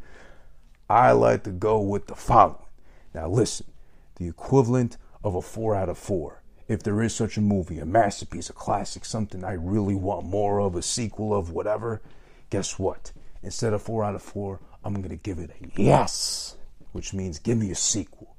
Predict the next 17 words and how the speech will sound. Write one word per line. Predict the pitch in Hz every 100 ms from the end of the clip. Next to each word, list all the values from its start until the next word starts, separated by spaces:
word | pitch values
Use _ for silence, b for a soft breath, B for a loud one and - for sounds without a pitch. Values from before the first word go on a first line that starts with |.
| b b b -
Give | 123 113
me | 101
another | 98 101 92 82
part, | - 104 85 78
a |
prequel, | - - 123 104 - - -
something | - 143 123 107
just | 120 98
as | 95
good | - 110 101
as, | 90 80
something | - 139 120 - 113 104 b b b b b b -
on | 127 120 113
that | 120
scale | - - 117 107 92
of | 80
grandioso-ness | 98 123 113 110 101 92 - 85 80 76 - -